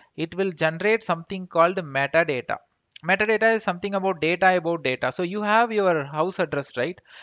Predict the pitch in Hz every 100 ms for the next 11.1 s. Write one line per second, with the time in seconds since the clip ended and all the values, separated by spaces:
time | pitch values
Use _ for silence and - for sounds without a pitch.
0 | - 180 190 180 175 170 185 196 190 180
1 | - 190 185 175 170 170 175 - _ 156
2 | 151 135 160 175 170 131 143 196 165 151
3 | 151 175 180 170 175 165 160 147 143 147
4 | 135 120 113 127 - - - 160 170 175
5 | 175 - 165 196 202 185 180 175 147 156
6 | 180 185 185 143 135 131 123 180 - 170
7 | 165 160 151 185 202 190 180 180 175 165
8 | 165 160 143 147 147 131 123 127 120 -
9 | - 196 - - - - 147 147 151 214
10 | 180 127 117 147 220 - - - 175 175